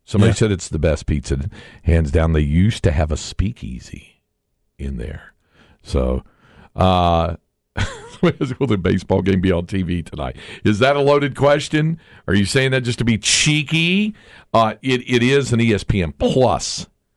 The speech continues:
Speaker 1: telecast. Uh, well, more on that coming up. And, uh,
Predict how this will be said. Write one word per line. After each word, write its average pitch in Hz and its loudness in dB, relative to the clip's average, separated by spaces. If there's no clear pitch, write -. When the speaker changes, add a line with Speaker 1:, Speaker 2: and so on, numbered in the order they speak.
Speaker 1:
telecast. - -4
Uh, 87 2
well, 220 2
more 175 4
on 107 2
that 80 -4
coming 71 -4
up. - -8
And, 80 2
uh, 76 2